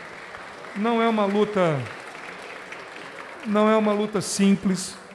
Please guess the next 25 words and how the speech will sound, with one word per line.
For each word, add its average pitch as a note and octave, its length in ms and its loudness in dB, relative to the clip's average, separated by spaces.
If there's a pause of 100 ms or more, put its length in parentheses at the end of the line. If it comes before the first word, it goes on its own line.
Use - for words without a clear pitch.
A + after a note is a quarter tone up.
(480)
ao F3 80 -8
mesmo G#3 240 0
tempo A3+ 300 6
em - 20 4
que A3+ 120 0
nós A3+ 440 4
entendemos G#3+ 580 0
a A3 60 0
importância F#3+ 1040 -2 (140)
dos D#3 120 -8
auditores, F3 600 -4
da E3+ 80 -6
Controladoria, D#3+ 640 -4
da E3+ 100 -6
C E3 160 -10
G C#3+ 100 -6
E, F3+ 240 0 (380)
do G#3 140 -4
T F#3+ 180 0
C - 160 -4
E, E3 300 0
nós F3 160 -4
já G3+ 80 -2
discutimos F#3 600 -4
isso, F3+ 380 -2